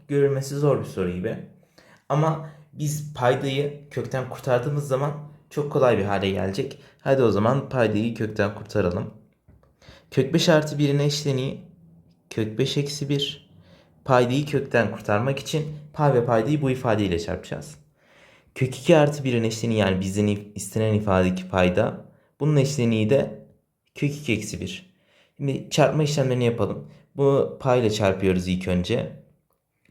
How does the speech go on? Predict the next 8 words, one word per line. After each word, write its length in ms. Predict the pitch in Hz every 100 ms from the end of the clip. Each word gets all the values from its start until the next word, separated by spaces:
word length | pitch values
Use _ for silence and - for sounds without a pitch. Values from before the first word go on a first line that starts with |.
| _ _
Beş 580 | 120 123 117 - - - _ _ _
artı 640 | - 90 87 - 90 87 - _ _ _ -
kök 300 | 98 95 135
on 240 | 127 - - _ _ _ _ _ _ _ 113
eksi 460 | 117 - 98 92
kök 360 | - 104 104 -
beş 440 | 131 123 - - _ _ _ _ -
eksi 600 | 127 131 - 135 143